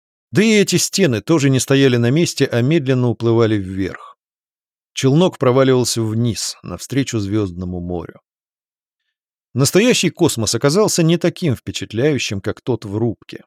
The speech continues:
Звёзды были также рассыпаны в бездне, густо разбавляя мрак холодным светом. И чернота была всё такой же.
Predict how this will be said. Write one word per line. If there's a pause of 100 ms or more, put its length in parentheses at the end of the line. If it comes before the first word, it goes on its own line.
(880)
Звёзды
были
также
рассыпаны
в
бездне,
густо
разбавляя
мрак
холодным
светом. (580)
И
чернота
была
всё
такой
же.